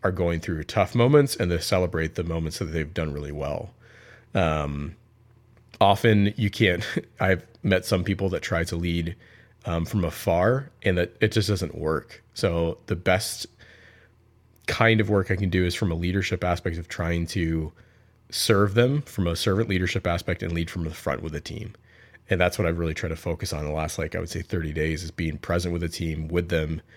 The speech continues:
so I can experience what they're going through and give them firsthand feedback, recognition, what have you.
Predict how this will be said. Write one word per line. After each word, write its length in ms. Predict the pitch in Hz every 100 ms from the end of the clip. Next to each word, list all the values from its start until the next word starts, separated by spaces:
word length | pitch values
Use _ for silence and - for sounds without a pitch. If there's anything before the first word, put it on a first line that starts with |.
| - -
so 120 | -
I 60 | 101
can 120 | 90
experience 920 | 87 - - 90 85 85 - - - - _ -
what 240 | 90 85
they're 80 | 85
going 320 | 85 90 98
through 320 | 123 135 139
and 260 | - 85 82
give 140 | 87
them 120 | 82
firsthand 800 | 80 - 78 - 90 80 76 78 - - - _
feedback, 480 | - 107 85 85 -
recognition, 480 | 85 87 82 - -
what 120 | -
have 200 | - 67
you. 200 | 78 85